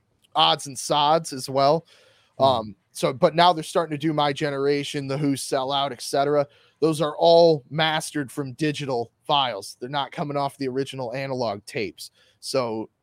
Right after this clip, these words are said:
Speaker 1: for the purists out there, they don't sound bad, but they're not analog cuts.
Speaker 2: Yeah.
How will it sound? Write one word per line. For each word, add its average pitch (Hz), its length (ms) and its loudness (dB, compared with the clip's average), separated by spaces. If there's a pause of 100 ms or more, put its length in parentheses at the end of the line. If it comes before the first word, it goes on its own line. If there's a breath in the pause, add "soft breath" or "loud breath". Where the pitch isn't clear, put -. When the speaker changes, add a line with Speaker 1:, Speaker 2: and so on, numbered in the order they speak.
(140)
Speaker 1:
for 139 180 -6
the 127 140 -8
purists 180 640 2
out 127 300 0
there, 123 400 -4 (880)
they 151 100 2
don't 190 180 6
sound 196 380 2
bad, 123 300 0
but 127 120 -8
they're 127 120 -8
not 131 340 -4 (240)
analog 120 540 -8
cuts. - 360 -10 (440)
Speaker 2:
Yeah. 90 120 -20